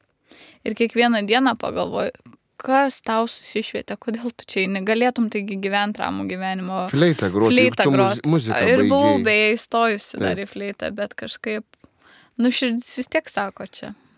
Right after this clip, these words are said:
Speaker 1: Ir, e, aš sakau, geriau daryti ir gailėtis, negu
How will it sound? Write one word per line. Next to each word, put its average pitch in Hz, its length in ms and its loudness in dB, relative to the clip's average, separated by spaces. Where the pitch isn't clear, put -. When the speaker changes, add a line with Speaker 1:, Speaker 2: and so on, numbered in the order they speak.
Speaker 1:
Ir, 202 260 2
e, 208 600 2
aš 220 200 -8
sakau, 233 380 -4
geriau 190 440 0
daryti 196 640 -2
ir 190 100 -4
gailėtis, 190 600 -4
negu 202 340 -4